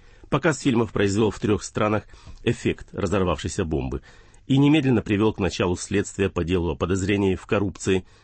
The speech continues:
в особо крупных масштабах. Параллельно встал и другой вопрос: насколько применение подобных обманных средств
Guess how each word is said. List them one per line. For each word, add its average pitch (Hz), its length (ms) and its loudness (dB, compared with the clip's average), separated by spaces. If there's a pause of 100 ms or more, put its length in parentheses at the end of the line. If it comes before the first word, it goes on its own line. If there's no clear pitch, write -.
(100)
в 120 80 -2
особо 101 360 0
крупных 78 360 -6
масштабах. - 540 -8 (560)
Параллельно 156 400 4
встал 131 260 0
и 135 60 0
другой 107 280 2
вопрос: 69 500 -6
насколько 120 600 0
применение 98 540 2
подобных 90 680 -2
обманных 85 560 0
средств - 440 -4